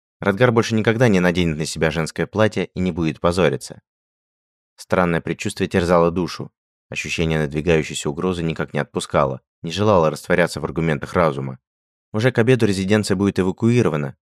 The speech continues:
все невесты отправятся по домам или переселятся в более безопасное место. Что может пойти не так? Запаса магии в нити хватит еще на сутки,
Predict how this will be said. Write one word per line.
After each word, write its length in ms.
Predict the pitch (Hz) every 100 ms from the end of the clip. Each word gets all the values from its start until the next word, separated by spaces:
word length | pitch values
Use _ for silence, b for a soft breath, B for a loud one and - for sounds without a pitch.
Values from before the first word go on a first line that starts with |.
| _
все 160 | 87
невесты 320 | 85 85 -
отправятся 420 | 76 - 80 - -
по 100 | 76
домам 420 | 80 95 110 -
или 160 | - 92
переселятся 580 | 92 87 - 92 80 80
в 60 |
более 220 | 78 82
безопасное 520 | 76 80 - 80 - 73
место. 340 | 73 - 64 _ _ _ _ _
Что 200 | - 131
может 260 | 101 78
пойти 220 | 87 82
не 120 | 85 92
так? 260 | 87 69 _ _ _ _ _ -
Запаса 400 | 90 - 123 110
магии 280 | 110 101
в 60 | 98
нити 200 | 110 98
хватит 340 | - 104 104
еще 180 | 90 -
на 120 | 95
сутки, 400 | 101 110 - 73